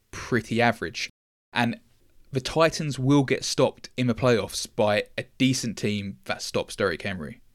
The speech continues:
And then it will be on Tannehill's shoulders, he'll throw some interceptions, and we'll get knocked out of the playoffs.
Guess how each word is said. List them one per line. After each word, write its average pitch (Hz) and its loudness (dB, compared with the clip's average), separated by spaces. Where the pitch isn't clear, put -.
And 110 0
then 110 2
it - -8
will 104 -2
be 104 0
on 151 4
Tannehill's 143 2
shoulders, 107 0
he'll 104 -8
throw 156 0
some - -4
interceptions, 101 -2
and 107 -6
we'll 110 0
get 107 0
knocked 113 0
out 101 -6
of - -8
the 107 -8
playoffs. 98 -4